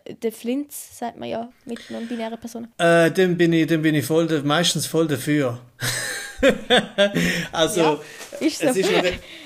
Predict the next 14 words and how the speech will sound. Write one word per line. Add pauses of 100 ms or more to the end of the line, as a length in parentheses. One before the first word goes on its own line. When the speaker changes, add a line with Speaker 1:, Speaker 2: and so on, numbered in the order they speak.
(260)
Speaker 2:
ja,
es
ist
relativ
einfach
bei
mir. (580)
Ähm,
weil
ich
bin (580)
u-oft (920)
bei
Sachen,